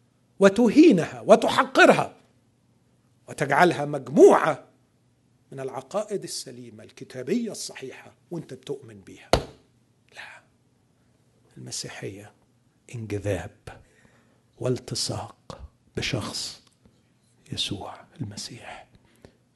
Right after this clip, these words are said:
وإن كنت غير منجذب ليسوع وغير عاشق ليسوع وغير محب ليسوع، وإن كنت لا تشعر بهذه العلاقة الشخصية معه، اسمح لي أقول لك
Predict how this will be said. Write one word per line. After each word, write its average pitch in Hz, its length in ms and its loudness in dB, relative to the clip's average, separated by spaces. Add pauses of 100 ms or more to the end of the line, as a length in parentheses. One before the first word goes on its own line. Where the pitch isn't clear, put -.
وإن - 180 -12
كنت 185 360 -4
غير 147 360 -4
منجذب 117 680 -6
ليسوع 95 680 -8 (1200)
وغير 143 340 -2
عاشق 139 720 -6
ليسوع 98 680 -14 (760)
وغير 180 320 -6
محب 165 640 -6
ليسوع، 98 800 -14 (1000)
وإن 143 160 -8
كنت 196 280 -2
لا 185 160 0
تشعر 165 500 -4
بهذه 143 480 -4
العلاقة 131 520 -2
الشخصية 101 680 -6
معه، 104 420 -16 (1120)
اسمح - 400 -10
لي 131 80 -6
أقول 117 340 -12
لك - 360 -20